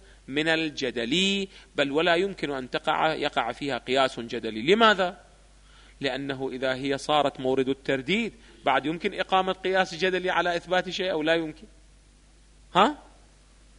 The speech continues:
لا يمكن. لماذا؟ لأنه الذي يريد أن يستدل عليها يريد أن يستند إلى ماذا؟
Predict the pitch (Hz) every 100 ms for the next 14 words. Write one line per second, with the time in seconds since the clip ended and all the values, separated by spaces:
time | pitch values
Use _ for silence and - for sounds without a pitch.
0 | - - 135 139 160 330 370 330 220 170
1 | 180 254 247 185 160 151 151 151 147 143
2 | 147 147 139 139 139 143 - 139 139 135
3 | 135 170 190 175 160 170 151 156 - 185
4 | 196 208 202 185 180